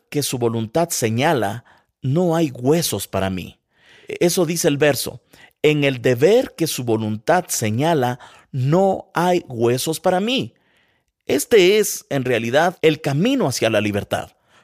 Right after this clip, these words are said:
Probablemente necesitemos ayuda al venir a un evento como este, al caminar con alguien que esté preparado para ser honesto y que nos ayude.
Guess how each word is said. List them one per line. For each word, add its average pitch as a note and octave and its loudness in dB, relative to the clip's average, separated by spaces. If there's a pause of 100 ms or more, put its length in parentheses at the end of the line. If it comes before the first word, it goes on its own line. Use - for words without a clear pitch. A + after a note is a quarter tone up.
(160)
Probablemente G3+ 0
necesitemos C#3 -2
ayuda C#3+ -2
al A2+ -2
venir C3 0
a B2+ 0
un C3 -2
evento A#2+ -2
como G2+ -4
este, B2 -2 (320)
al C#3 -2
caminar D#3+ 0
con D3 -2
alguien D#3+ -2
que - -8
esté D#3+ -2
preparado C#3+ 0
para A#2+ -4
ser D3 0
honesto B2 -2 (340)
y C#3+ -4
que B2+ 0
nos A#2+ -4
ayude. D#3+ -2